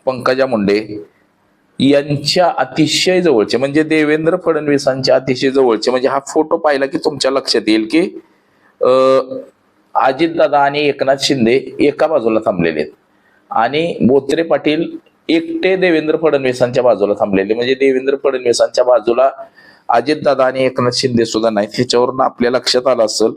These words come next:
की हे नेमकं, अ, काय प्रकरण आहे. बघा, आज, अ, पुणे जिल्ह्याच्या शिरूर तालुक्यामध्ये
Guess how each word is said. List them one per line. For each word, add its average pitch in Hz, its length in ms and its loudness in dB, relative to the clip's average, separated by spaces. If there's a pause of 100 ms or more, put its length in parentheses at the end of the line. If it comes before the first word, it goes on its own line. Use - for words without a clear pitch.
(640)
की 147 80 2
हे 143 180 2
नेमकं, 143 500 -2 (480)
अ, 131 380 4
काय 143 280 0
प्रकरण 90 440 -2
आहे. 82 80 2
बघा, 78 240 0 (580)
आज, 160 320 2
अ, 180 260 6 (1900)
पुणे 160 240 0
जिल्ह्याच्या 160 480 2
शिरूर 156 420 2
तालुक्यामध्ये 135 760 0